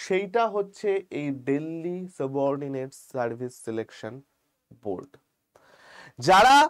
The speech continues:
দিল্লিতে গিয়ে কাজ করতে কোনো অসুবিধা নেই, যারা এমনিতেও সিএইচএসএল, সিজিএল দিচ্ছ বা সেন্ট্রাল গভর্নমেন্টের পরীক্ষা দিচ্ছ, জানোই বাইরের লোকেশনে পড়তেই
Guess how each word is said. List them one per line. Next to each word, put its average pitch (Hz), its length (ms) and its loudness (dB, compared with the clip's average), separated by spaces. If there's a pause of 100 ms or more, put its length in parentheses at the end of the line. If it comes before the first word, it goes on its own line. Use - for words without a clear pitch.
(1300)
দিল্লিতে 185 360 2 (100)
গিয়ে 214 140 0 (100)
কাজ 180 200 0
করতে 190 260 -2
কোনো 180 180 0
অসুবিধা 151 360 -2
নেই, 170 160 -2
যারা 143 180 2
এমনিতেও 147 340 -2
সিএইচএসএল, 143 500 -4
সিজিএল 135 380 -2
দিচ্ছ 131 140 -8 (260)
বা 127 160 2
সেন্ট্রাল 131 240 -10
গভর্নমেন্টের 131 340 -4
পরীক্ষা 131 280 -4
দিচ্ছ, 127 120 -10 (120)
জানোই 127 300 -4
বাইরের 120 300 0
লোকেশনে 127 380 -12
পড়তেই 120 260 -10